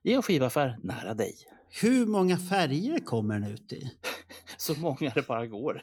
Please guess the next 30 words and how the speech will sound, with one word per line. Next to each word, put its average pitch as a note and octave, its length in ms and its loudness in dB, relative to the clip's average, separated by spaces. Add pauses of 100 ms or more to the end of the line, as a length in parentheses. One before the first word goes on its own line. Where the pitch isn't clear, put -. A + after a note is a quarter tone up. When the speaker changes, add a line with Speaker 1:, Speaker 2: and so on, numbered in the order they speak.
Speaker 1:
Det D#3 80 0
är - 60 2
jag B2 80 2
helt B2 240 -2
säker B2+ 360 -2
på. A2+ 160 -6
Speaker 2:
Kan, - 240 -2
kan G3 160 0
man G#3 100 2
inte F#3 160 0
ha G3 80 2
en C#4+ 80 2
sån - 100 0
här D#3+ 60 2
titta-, D#3 560 -4
lyssnartävling? D3+ 1120 0 (1000)
Gissa F#3+ 480 2
närmast F#3 600 2
hur E3+ 40 4
många E3 300 4
färger. D3 260 0
Jag E3+ 100 4
gissade F3+ 420 2
på D#3 120 -4
tjugo C3+ 520 2
färger C3 520 0
på C3 140 -6
en G#2 180 2
gång A2 300 0
där. - 220 -10